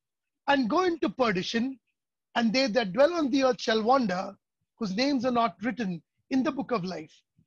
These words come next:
and from the foundation of the world, when they behold the beast that was and is not and yet is." The beast that sawest was and is not. And shall ascend out of the bottomless pit.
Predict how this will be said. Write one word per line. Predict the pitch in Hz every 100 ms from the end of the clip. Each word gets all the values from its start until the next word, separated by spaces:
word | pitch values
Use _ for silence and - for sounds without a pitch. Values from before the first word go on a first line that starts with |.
| -
and | 208 214
from | 220
the | 208
foundation | - 214 233 254 - 262
of | 233
the | 233 208
world, | 175 170 156 _ _ _
when | 208 196
they |
behold | 196 160 202 262 269
the | 240 180
beast | 233 196
that | 202 185
was | 214 240 254 180 _ _ -
and | 214
is | 214 180
not | 185 208 214 _ _ _ -
and | 202 185
yet | 196 208
is." | 220 180 - - - _ _ _ _ _ _ _ _ _ _ _ _ - _
The | 147 185
beast | 160 302 349 269 196
that | 240 -
sawest | - - 240 254 320 -
was | 190 185 247 359 - - - _ _ _ _ _ _ _ _ _
and | 185 208 214
is | 208 175
not. | 170 254 240 - _ _ _ _ _ _ _ -
And | 254 277 254
shall | 285 277
ascend | 254 330 339
out | 294 247
of | 220
the | 208
bottomless | 190 190 190 160
pit. | - -